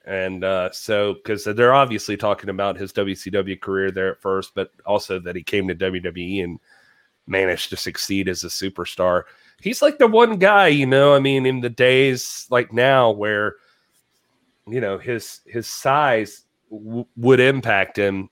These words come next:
And, and arguably Vince still didn't love it, but, you know, you don't see anybody really bitch about him having been a world heavyweight champion, uh,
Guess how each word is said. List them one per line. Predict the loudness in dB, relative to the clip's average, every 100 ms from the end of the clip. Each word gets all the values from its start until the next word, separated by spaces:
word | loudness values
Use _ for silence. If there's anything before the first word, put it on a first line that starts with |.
| _
And, | -2 0 0
and | 0 4
arguably | 4 4 0 -2 0
Vince | -2 -2 -6 -14
still | -14 -8 -2 0
didn't | 0 -2
love | 0 0 0
it, | -2 -4 -4
but, | 0 2 0 _ _ _ _ _ _ _ _ 0
you | 4
know, | 4
you | 4
don't | 0 0
see | -2
anybody | -2 0 0 0
really | 0 0 -2
bitch | -4 -4 -4
about | -2 -2 0
him | -2 -2
having | -2 -2 -2
been | -2 -2
a |
world | 0 2 2
heavyweight | 0 -2 -2 -4 -4
champion, | -2 -2 -4 -8 -8 -10 _ _ -6
uh, | -2 -2 -4